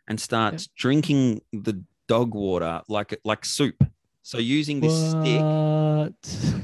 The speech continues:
Speaker 2: <laughs>
Speaker 1: yeah,
Speaker 2: Okay.
Speaker 1: using this stick to just, just drink it like soup. So I'm standing next to this
Speaker 2: Ugh.
Speaker 1: guy, and I, I,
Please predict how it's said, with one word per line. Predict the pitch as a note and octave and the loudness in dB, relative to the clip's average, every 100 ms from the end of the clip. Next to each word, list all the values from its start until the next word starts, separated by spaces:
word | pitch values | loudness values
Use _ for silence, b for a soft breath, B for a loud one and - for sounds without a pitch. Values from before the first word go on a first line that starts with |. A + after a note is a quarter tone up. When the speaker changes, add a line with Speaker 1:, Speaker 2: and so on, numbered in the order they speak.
| - | -8
Speaker 2:
<laughs> | |
Speaker 1:
yeah, | - C3 B2+ - | -2 2 2 0
Speaker 2:
Okay. | C#3+ | -2
Speaker 1:
using | D#3 D#3 | 0 0
this | D3 C#3 | -2 -4
stick | - - C3 A#2 - - - | -10 -6 -4 -4 -8 -16 -6
to | C3+ B2+ A2+ A2 G#2 G2+ | -2 0 -2 -4 -8 -8
just, | - A#2+ - _ G#2 F#2 | -8 -8 -10 _ -16 -8
just | A#2 - G2 | -6 -6 -12
drink | F2+ A2+ A2+ | -4 -2 -2
it | F#2 | -4
like | G2+ F#2+ | -4 -6
soup. | - A#2+ G2 _ _ b b | -4 -4 -4 _ _ b b
So | - | -6
I'm | E3+ | -4
standing | G#3 F#3+ E3+ B2 | -4 -4 -2 0
next | B2+ B2 | 0 -2
to | |
this | A#2 A2+ - | -2 -6 -8
Speaker 2:
Ugh. | |
Speaker 1:
guy, | A2 G2+ E2 F2+ B2+ - | -8 -6 -6 -8 -10 -14
and | - A2 A2+ A2+ A2 - _ _ | -10 -6 -6 -6 -8 -14 _ _
I, | G#2+ - | -16 -8
I, | A#2 - A#2 | -6 -4 -4